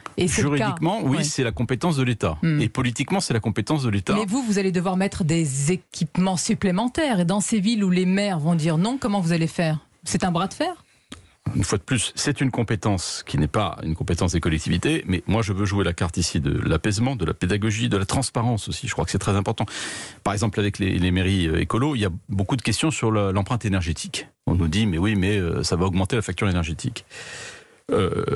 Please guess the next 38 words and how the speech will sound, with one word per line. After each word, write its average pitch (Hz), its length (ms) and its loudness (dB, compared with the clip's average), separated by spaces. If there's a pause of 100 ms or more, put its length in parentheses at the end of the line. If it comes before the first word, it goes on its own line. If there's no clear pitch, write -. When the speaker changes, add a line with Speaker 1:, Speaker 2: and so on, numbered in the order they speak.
(120)
Speaker 2:
la, 104 180 0 (140)
le 123 100 2
numérique, 151 400 0
c'est - 140 -2
quatre - 160 -4
pour 135 160 -4
cent 160 180 0
des 123 320 0 (240)
émissions 135 560 0
de 95 160 0
C - 160 0
O 104 100 2
deux 110 140 2
dans 170 120 2
le 90 60 2
Speaker 1:
Mhm. 104 80 0
Speaker 2:
monde. - 140 -4 (540)
Et 120 180 0
pour - 280 -2
une 170 140 2
tonne 160 220 0
de 127 100 0
C 127 180 0
O 123 100 2
deux 113 160 2
émise 104 280 0
par 90 140 -2
le 85 80 2
numérique, 98 440 2
il 104 60 0
y 107 40 4
en 110 60 2
a 113 80 2
dix 202 280 -2
qui 135 100 -4
sont 123 200 0
évitées 107 300 0
ailleurs. 78 340 -2